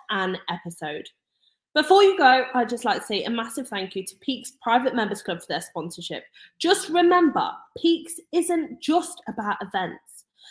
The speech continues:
It is about creating an environment where entrepreneurs who are serious about scaling their business, coming together with a focus on mastermind sessions, unique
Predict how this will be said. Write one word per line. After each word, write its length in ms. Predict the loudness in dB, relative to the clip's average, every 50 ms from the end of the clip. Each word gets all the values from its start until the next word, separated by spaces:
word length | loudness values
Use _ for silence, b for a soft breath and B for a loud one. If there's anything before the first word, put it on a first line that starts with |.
| B B B B B
It 100 | 0 2
is 160 | 2 2 2 2
about 500 | 2 4 4 4 4 4 2 -2 -8 -14
creating 600 | -8 -4 -2 0 0 0 0 0 -2 -2 0 0
an 80 | 0 0
environment 800 | 0 0 0 0 2 2 2 2 0 0 0 0 0 -2 0
where 200 | 0 0 0 0 0
entrepreneurs 680 | -2 -4 -4 -6 -10 -10 -6 -4 -2 -2 -2 -2 -4
who 100 | -6 -8 -8
are 40 |
serious 460 | -6 -6 -4 -2 -2 0 -2 -2 -2 0
about 220 | 0 0 0 0
scaling 360 | -4 -4 -2 -2 0 0 -2
their 120 | -2 -2 -2
business, 480 | -4 -4 -4 -4 -6 -8 -8 -8 -16 _ -10
coming 340 | -2 0 2 2 4 2 0
together 460 | 0 0 0 0 0 2 0 -4 -4 -4 -8 B B B B B
with 120 | B 0 0
a 60 | 0
focus 340 | 2 0 -2 -2 -2 -4 -2
on 180 | -2 -2 -2
mastermind 560 | -2 -4 -4 -6 -4 -2 0 0 0 0 -2 -2
sessions, 500 | -6 -10 -8 -6 -6 -6 -6 -6 -6 -6
unique 360 | -4 -2 -2 -2 -4 -4 -6